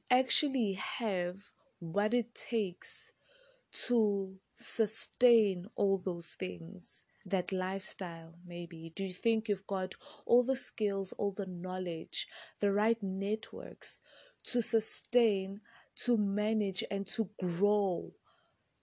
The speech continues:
everything that you desire for your life? It's like if you want to be a medical doctor, um, you can't just now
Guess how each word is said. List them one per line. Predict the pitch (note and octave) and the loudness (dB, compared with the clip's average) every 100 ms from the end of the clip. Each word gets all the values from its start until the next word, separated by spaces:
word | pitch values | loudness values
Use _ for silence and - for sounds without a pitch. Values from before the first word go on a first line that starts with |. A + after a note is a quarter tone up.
| _ | _
everything | C4 A#3 B3+ A3+ - A3 G3 F#3+ F#3+ | 4 6 2 -2 2 4 4 -2 -4
that | F#3+ F3+ F3+ - - _ _ _ _ _ _ _ _ _ - | -2 -2 -4 -14 -18 _ _ _ _ _ _ _ _ _ -8
you | F#3+ G#3 G3+ | 0 2 2
desire | G3+ G#3+ E3 - F#3 A3+ G3+ | 2 0 0 -2 2 2 2
for | F3+ - F#3 | -2 -4 -2
your | F3 | -2
life? | F3+ G3 E3 - - - _ _ _ _ _ _ _ _ _ _ _ _ _ _ _ _ _ _ _ - - - _ _ _ _ _ - | -2 -2 -4 -10 -16 -20 _ _ _ _ _ _ _ _ _ _ _ _ _ _ _ _ _ _ _ -20 -20 -20 _ _ _ _ _ 4
It's | C4 - | 4 6
like | B3+ B3 A#3 A3+ - - _ - | 6 8 6 2 -8 -14 _ 4
if | C4+ A#3+ B3 | 4 6 4
you | A#3+ | 6
want | A#3+ B3 | 6 4
to | C4+ | 0
be | A#3 | 2
a | G#3+ | 2
medical | G3 F#3+ G3 - F3+ | 2 2 0 0 -2
doctor, | - E3+ - - F3 D#3+ E3 _ _ _ _ _ _ _ _ _ _ - - | 0 -4 -4 -8 -6 -6 -12 _ _ _ _ _ _ _ _ _ _ -12 -2
um, | G3+ F#3+ F#3 F#3 F#3 F3+ F3+ - _ _ - _ _ _ - | 2 4 2 0 -2 -6 -10 -16 _ _ -20 _ _ _ 2
you | G#3+ | 2
can't | - C4 C#4+ | 4 4 4
just | - A3 - | 6 4 4
now | F#3+ F#3 F#3 F3+ E3+ E3 E3+ | 0 0 2 0 -2 -4 -6